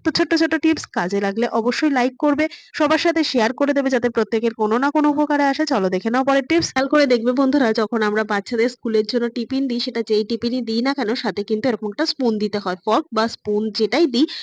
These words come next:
তো সেটা যদি, আহ, টিফিন বক্সের তুলনায় একটু বড় হয় সেক্ষেত্রে দেখা যায় যে টিফিন বক্সের মধ্যে এইভাবে আমরা রাখতে পারি না, যার ফলে ঢাকনাটা বন্ধ করা সম্ভব হয় না। আবার কখনো ঝোল তরকারি মেখে যাবে বা তেল লেগে যাবে এই ভয়েও কিন্তু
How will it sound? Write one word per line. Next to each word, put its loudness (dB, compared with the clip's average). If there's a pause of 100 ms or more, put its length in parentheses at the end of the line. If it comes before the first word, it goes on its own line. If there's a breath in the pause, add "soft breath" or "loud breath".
(180 loud breath)
তো 0
সেটা 2
যদি, 4 (140)
আহ, 0
টিফিন 0
বক্সের -2
তুলনায় 0
একটু -4
বড় 0
হয় 0
সেক্ষেত্রে -2
দেখা -4
যায় 0
যে -2
টিফিন -6
বক্সের -4
মধ্যে -6
এইভাবে -2
আমরা -2
রাখতে -4
পারি 0
না, 2
যার -2
ফলে -4
ঢাকনাটা -6
বন্ধ -4
করা 0
সম্ভব -4
হয় -6
না। -2 (360 loud breath)
আবার 2
কখনো 2
ঝোল 2
তরকারি -2 (140)
মেখে 0
যাবে 0 (340 loud breath)
বা 0
তেল 0
লেগে 0
যাবে 0
এই 0
ভয়েও 0
কিন্তু -2